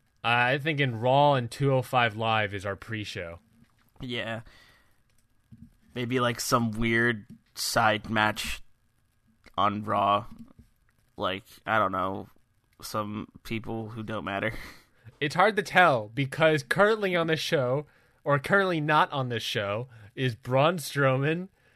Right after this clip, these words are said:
Speaker 1: Samoa Joe, Randy Orton, uh, <laughs> uh, who else?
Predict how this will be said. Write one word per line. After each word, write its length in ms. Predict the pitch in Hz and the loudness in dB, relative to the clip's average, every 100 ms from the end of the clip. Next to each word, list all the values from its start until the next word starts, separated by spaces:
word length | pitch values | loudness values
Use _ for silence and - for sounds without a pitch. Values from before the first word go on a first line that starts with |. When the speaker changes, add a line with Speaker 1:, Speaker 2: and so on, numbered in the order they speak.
| _ | _
Speaker 1:
Samoa 500 | - 151 139 147 196 | -8 -2 2 2 2
Joe, 460 | 147 123 120 143 147 _ | 0 0 0 -2 -4 _
Randy 420 | 123 131 170 196 | 0 2 2 2
Orton, 540 | 156 117 131 160 156 - _ | 0 0 -2 -6 -12 -20 _
uh, 520 | 139 135 135 135 147 135 185 - _ | -2 0 2 2 0 -2 -6 -10 _
<laughs> 360 | - - _ - | -20 -20 _ -4
uh, 360 | 127 127 127 | 0 2 0
who 180 | 131 175 | 0 0
else? 260 | 143 131 | 0 0